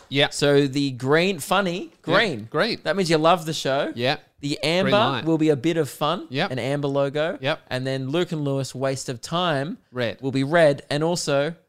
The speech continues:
Speaker 2: ten percent more.
Speaker 1: Yeah.
Speaker 2: If
Speaker 1: Yeah.
Speaker 2: you're gonna give us negative feedback,
Speaker 1: Well,
Speaker 2: pay
Speaker 1: let me
Speaker 2: for
Speaker 1: stop
Speaker 2: that.
Speaker 1: you there, Luke. Firstly, if you're gonna give us feedback at all,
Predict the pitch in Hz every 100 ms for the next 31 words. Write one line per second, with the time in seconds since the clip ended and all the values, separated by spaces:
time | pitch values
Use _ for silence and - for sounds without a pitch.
0 | _ _ _ _ _ - 160 143 - 127
1 | 101 92 - _ - 143 104 - _ _
2 | 117 180 220 208 196 180 170 - 160 151
3 | 143 127 139 139 147 151 - - _ _
4 | _ _ _ _ _ 190 123 - _ _
5 | 160 160 104 147 120 123 131 104 92 _
6 | _ - 208 202 202 98 - 143 185 165
7 | 143 117 104 - 131 104 110 104 117 117
8 | -